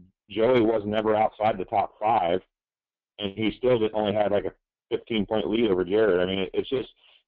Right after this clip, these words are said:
Jared is so consistent. He's been doing it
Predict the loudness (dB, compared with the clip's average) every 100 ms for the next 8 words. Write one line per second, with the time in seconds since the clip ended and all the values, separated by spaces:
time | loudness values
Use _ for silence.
0 | _ 2 4 4 2 -2 -14 -20 _ 0
1 | 2 4 4 0 -10 -4 -4 -2 -6 -4
2 | -2 0 -2